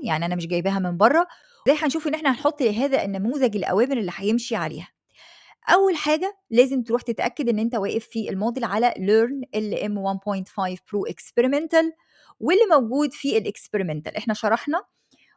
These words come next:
one one one four وشرحنا one one two one، والجديد بتاعنا Learn إل إم one point five Pro Experimental. وتعالى هنا للسيستم انستراكشن، وهنا بقى أنا هركز قوي على السيستم انستراكشن، لأن هنا هو مهم جدا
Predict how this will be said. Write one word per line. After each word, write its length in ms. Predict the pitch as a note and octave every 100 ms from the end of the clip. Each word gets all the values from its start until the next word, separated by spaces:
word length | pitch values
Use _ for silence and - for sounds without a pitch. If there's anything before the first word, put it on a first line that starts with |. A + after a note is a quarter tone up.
| -
one 60 | A3
one 320 | A3 G#3+ G#3+
one 40 | G#3
four 320 | - A#3+ C#4
وشرحنا 500 | A3 G3+ F3 - G3+
one 320 | G3+ G3 G3
one 40 |
two 400 | G3 A3 G3+ G3+
one، 240 | E4 G#4+ C4+
والجديد 540 | C#4 A3 G#3 G#3+ G#3
بتاعنا 400 | F#3 G#3+ G#3 G3+
Learn 260 | G3 G3+ F#3+
إل 200 | - F3+
إم 340 | G3+ F#3+ F#3+
one 40 | F#3
point 260 | G3 F#3+
five 280 | - F#3+ F#3
Pro 240 | - F#3+ F#3 F#3
Experimental. 800 | - - F#3 F#3 G#3 C4+ D4+ D4+ - - - - -
وتعالى 480 | G#3+ B3 A4+ F#4
هنا 120 | F4 D#4
للسيستم 800 | C4+ D4+ G#3+ - C#4 - B3 G3+
انستراكشن، 600 | F#3+ - A3 B3 - A3
وهنا 260 | G#3 D#4
بقى 180 | D4+ -
أنا 100 | D#4 -
هركز 460 | A#3 - - G#3+
قوي 260 | - B3+ C#4
على 340 | G#3+ A#3 A#3+
السيستم 420 | - - A3+ - -
انستراكشن، 560 | F3 - - - E3+
لأن 180 | E3 F#3+
هنا 180 | A3+ C#4+
هو 240 | A3+ C4
مهم 500 | G#3+ G3 A3+ C4 B3+
جدا 720 | A3+ F#3+ A3 F3+ F3+ G#3+ A3